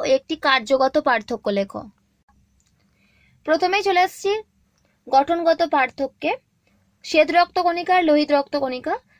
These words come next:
শ্বেত রক্তকণিকার নির্দিষ্ট কোনো আকার থাকে না। লোহিত রক্তকণিকার আকার দ্বি অবতল,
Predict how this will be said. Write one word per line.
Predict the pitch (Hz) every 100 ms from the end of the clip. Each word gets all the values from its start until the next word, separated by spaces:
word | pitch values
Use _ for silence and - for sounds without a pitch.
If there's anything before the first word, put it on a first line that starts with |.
| _
শ্বেত | - 330 330 370
রক্তকণিকার | 381 381 370 370 381 381 320
নির্দিষ্ট | 269 320 - 359
কোনো | 349 339 269
আকার | 247 294 311
থাকে | 320 320
না। | 330 415 - 254
লোহিত | 269 311 320
রক্তকণিকার | 330 - 330 320 320 320 330 - 262
আকার | - 320 427 _ _ -
দ্বি | 214 302 370 415 277
অবতল, | 240 277 254 277